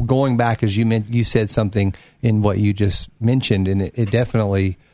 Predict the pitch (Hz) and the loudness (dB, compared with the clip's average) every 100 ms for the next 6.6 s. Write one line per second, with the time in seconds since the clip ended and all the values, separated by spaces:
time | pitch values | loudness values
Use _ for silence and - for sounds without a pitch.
0 | _ - - 117 98 - 135 117 107 123 | _ -4 -2 -2 -2 0 0 2 0 0
1 | 123 113 104 - 107 101 - _ _ _ | 2 2 0 0 0 0 -4 _ _ _
2 | _ _ 139 113 117 110 104 - - _ | _ _ -2 0 2 2 0 -2 -8 _
3 | 127 117 110 101 113 113 104 104 101 160 | 0 2 2 -2 -2 -2 -2 -2 2 2
4 | 185 123 110 104 101 110 101 - 104 98 | 2 0 0 0 0 0 -2 0 -2 0
5 | 95 104 - - 117 104 131 120 117 104 | 0 -2 -4 -2 -2 0 -2 0 0 -2
6 | 101 95 95 92 92 | -2 -2 -2 -2 -4